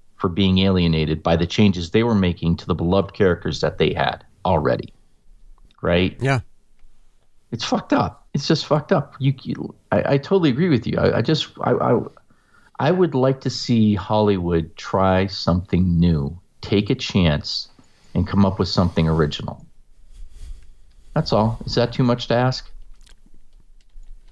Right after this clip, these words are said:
Speaker 2: Yes. It, it is too much for them to, it's too much for them to ask. And I don't, I don't think that if it wasn't for, um, George Lucas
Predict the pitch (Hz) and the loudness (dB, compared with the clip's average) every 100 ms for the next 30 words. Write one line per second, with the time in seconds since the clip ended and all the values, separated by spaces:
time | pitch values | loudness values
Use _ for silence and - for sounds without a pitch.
0 | - - - - - - - - - - | -18 -18 -16 -14 -12 -12 -14 -18 -20 -16
1 | - 151 117 - - - - - - - | -4 -2 0 -4 -12 -20 -20 -18 -18 -4
2 | 123 135 131 127 135 120 - 120 104 - | -2 0 0 2 2 0 0 0 0 -2
3 | 92 90 92 98 95 98 - 117 104 101 | -4 -4 -4 -6 -6 -6 -2 0 0 0
4 | - 95 92 95 85 - - _ - 113 | -2 0 2 0 0 -4 -12 _ -2 -2
5 | 107 123 135 - 117 135 131 - 117 117 | 2 2 2 0 2 2 0 0 0 0
6 | 117 64 - 123 127 131 - 101 117 117 | -4 -6 -6 -2 2 0 0 2 2 2
7 | 117 - - - 139 139 110 90 82 82 | 0 -2 -16 -6 2 4 4 2 2 0
8 | 87 _ 92 95 85 82 80 76 - _ | -2 _ 2 4 4 2 -2 -4 -12 _
9 | _ _ _ _ 110 110 110 101 123 123 | _ _ _ _ -2 0 0 2 0 2
10 | 107 92 - | 2 0 -2